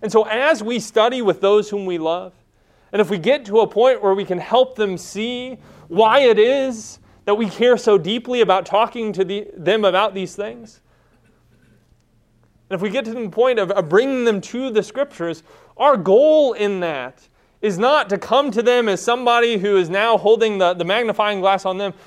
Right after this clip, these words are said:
What we're doing is we're taking the mirror and we're saying, "Here, this is what I've seen.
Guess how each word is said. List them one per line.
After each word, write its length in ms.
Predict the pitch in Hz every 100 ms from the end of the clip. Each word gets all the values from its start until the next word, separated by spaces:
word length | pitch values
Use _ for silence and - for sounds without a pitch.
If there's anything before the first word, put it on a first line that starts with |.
| -
What 160 | 269
we're 100 | 247
doing 360 | 180 214 294 214
is 100 | 165
we're 120 | 180
taking 520 | 165 220 294 - 254
the 100 | 196
mirror 500 | 175 190 233 277 285 _
and 960 | - _ _ _ _ _ _ _ 185
we're 80 | 196
saying, 300 | 226 214 196
"Here, 480 | 196 269 160 123 _ _ _ _ _
this 160 | 220 226
is 100 | 220
what 180 | 226 214
I've 260 | 226 220
seen. 400 | - 170 139 131